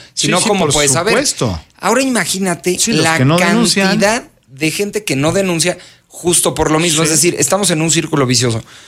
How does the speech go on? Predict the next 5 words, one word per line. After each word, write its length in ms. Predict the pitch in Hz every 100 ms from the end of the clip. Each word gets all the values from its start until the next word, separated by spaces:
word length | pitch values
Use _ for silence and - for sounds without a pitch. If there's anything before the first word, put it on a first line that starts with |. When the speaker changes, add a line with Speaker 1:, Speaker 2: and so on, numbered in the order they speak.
| - -
Speaker 1:
No 200 | 190 240
voy 160 | 277
a 80 | 220
denunciar 680 | 160 139 131 131 202 269 - _ _ _ _
porque 640 | 165 156 - 156 151 -